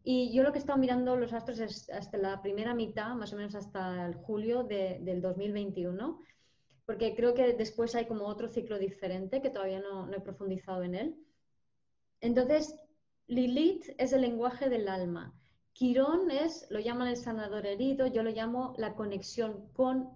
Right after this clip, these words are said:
el alma. Y Urano es la información del alma que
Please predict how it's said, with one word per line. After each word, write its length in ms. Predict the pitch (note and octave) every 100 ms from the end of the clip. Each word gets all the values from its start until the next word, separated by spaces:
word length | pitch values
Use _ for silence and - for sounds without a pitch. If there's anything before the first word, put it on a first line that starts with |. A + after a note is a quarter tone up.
| -
el 220 | - A3+ G#3+
alma. 480 | F#3+ F3 F3 F3 -
Y 120 | A#3+
Urano 360 | B3 B3 C4 C4
es 220 | C#4+ -
la 140 | G#3 G3
información 760 | G3 F#3 F#3 F3+ A3 A3+ A3 -
del 300 | G#3 B3 C4
alma 580 | B3+ B3 A#3+ C4+ F#4+ - -
que 300 | A3+ A#3+ D4+